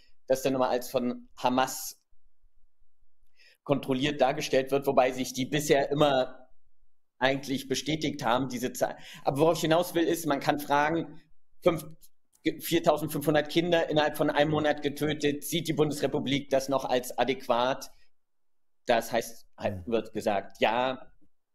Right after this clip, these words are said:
Speaker 1: Man kann auf die bisher neunundneunzig getöteten U-N-Mitarbeiter, siebenundvierzig getötete Journalisten verweisen. Und die Riege da vorne wird einfach nur sagen, Israel hat ein völkerrechtlich verortetes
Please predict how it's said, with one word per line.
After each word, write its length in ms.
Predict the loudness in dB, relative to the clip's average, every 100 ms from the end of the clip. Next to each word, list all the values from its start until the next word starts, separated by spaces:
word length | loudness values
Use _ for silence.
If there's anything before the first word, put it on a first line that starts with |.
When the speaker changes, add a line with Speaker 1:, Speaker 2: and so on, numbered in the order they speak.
| -6
Speaker 1:
Man 180 | -2 0
kann 220 | 2 2
auf 160 | 2 0
die 140 | 0
bisher 360 | 0 2 2 2
neunundneunzig 720 | 2 2 2 0 0 -2 -4
getöteten 520 | -2 0 -2 -2 -2
U-N-Mitarbeiter, 1040 | 2 2 2 0 2 2 2 2 0 -2
siebenundvierzig 560 | -2 -2 0 0 -2 -4
getötete 460 | -6 -4 -4 -4
Journalisten 500 | -2 0 0 -2 -4
verweisen. 560 | -2 2 2 0 -4 -6 -12 -20 _ _ _ _ _ _
Und 160 | -2 0
die 100 | 0
Riege 300 | 0 2 4
da 140 | 2
vorne 400 | 2 0 2 0
wird 120 | 0
einfach 240 | 0 0 0
nur 120 | 0
sagen, 500 | 2 2 0 -6 -12 -20 -20 _ _
Israel 480 | -2 -2 2 2 4
hat 160 | 2 0
ein 100 | -2
völkerrechtlich 1000 | 0 0 0 0 -2 -2 -6 -6 -10 -18 _ _ -20 -20 _ _ _ _ -20 _
verortetes 960 | 0 2 0 0 -4 -4 -6 -10 -12